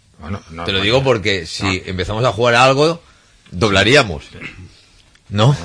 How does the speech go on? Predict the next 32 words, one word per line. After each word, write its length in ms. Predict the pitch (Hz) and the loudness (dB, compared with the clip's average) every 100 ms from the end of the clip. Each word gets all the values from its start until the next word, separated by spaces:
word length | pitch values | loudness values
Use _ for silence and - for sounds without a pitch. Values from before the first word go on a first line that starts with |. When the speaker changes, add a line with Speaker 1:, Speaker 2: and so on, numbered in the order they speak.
| - | -10
Speaker 1:
Es 120 | - | -10
que 100 | 98 | -6
yo 80 | 95 | -4
no 160 | 117 | -2
veo, 260 | 110 110 107 | 0 0 0
no 160 | 110 117 | -2 0
veo 200 | 117 110 | 0 0
ni 80 | |
sistema 380 | 107 98 131 123 | -2 -4 -2 0
de 60 | 107 | 0
juego, 360 | 104 151 180 185 | 2 2 4 0
ni 140 | 110 | 0
patrón 340 | 104 101 123 | -4 -2 -2
de 80 | 104 | -2
juego, 500 | - 165 185 220 220 120 | -2 -2 2 2 2 0
y, 60 | |
y, 540 | 110 98 98 98 107 98 | -2 -2 -6 -6 -8 -6
y, 60 | 104 | -6
oye, 280 | 123 107 | -4 -4
es 140 | 104 - | -4 -4
que 240 | 113 101 - - _ | -4 -4 -10 -20 _
lo 160 | - 120 | -2 2
de 60 | 127 | 4
la 100 | 123 | 2
primera 240 | 151 208 | 0 0
parte 300 | 185 160 127 | 0 0 0
del 80 | 117 | 0
otro 240 | 151 147 139 | 0 -2 -6
día, 260 | 87 101 | -6 -6
es 260 | - 117 - | -8 -10 -8
que 260 | - 117 190 | -6 -4 -4
es, 320 | - - | -6 -8